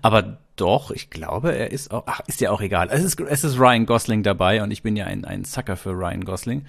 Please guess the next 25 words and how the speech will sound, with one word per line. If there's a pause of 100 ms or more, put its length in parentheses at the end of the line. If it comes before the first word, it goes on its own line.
(460)
Und
deswegen
fand
ich
das
schon
höchst
interessant
und,
und
sehr,
sehr (120)
cool. (340)
Mir
ist
es
nur
eingefallen,
wir
haben (160)
gerade
so
in,
in
der